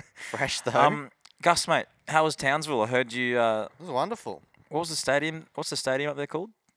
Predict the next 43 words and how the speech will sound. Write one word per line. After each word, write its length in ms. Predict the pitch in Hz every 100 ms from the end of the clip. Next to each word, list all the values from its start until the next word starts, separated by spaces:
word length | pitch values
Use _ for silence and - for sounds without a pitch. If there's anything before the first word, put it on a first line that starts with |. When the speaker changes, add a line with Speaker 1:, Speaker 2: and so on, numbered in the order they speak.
| _ _
Speaker 1:
Queensland 320 | 117 110 104
Country 240 | 107 98
Bank 220 | 92 90 -
Speaker 2:
Country 280 | 113 113
Speaker 1:
Stadium. 40 | 110
Speaker 2:
Bank 140 | 101
Stadium. 360 | - 95 95 113
<laughs> 460 | 202 - 202 - 180 - - _ _ - - -
Speaker 1:
<laughs> 0 |
I'm 200 | 180 190
not 100 | 156 - - 160 - 170 -
Speaker 2:
Did 100 | 160
you 80 | 180
watch 160 | 214
the 60 | -
cows 340 | - 127 185
or 60 | 160
not? 140 | 127 110
Speaker 1:
baiting 160 | 135
me. 180 | 110 98 - - - _ -
No, 260 | 139 147
we 80 | 123
actually 340 | 151 - 143 120
went 180 | 127
and 100 | 107
saw 140 | - 123
the 80 | 95
Reds 340 | 101 110 -
'cause 160 | - 120
the 80 |
cow. 300 | 127 151 147
It 100 | 123
was, 220 | 139 139 131
um, 380 | 123 117 113 - _ _ _
it 40 | 131
was 80 | 123
a 20 |
big, 240 | 151 120 _
big 160 | - 143
weekend 440 | 131 113 107 110
in 120 | 104 95
Townsville. 580 | 104 110 110 92 110 _ _ _ _ _
The 480 | 117 113 113 113 110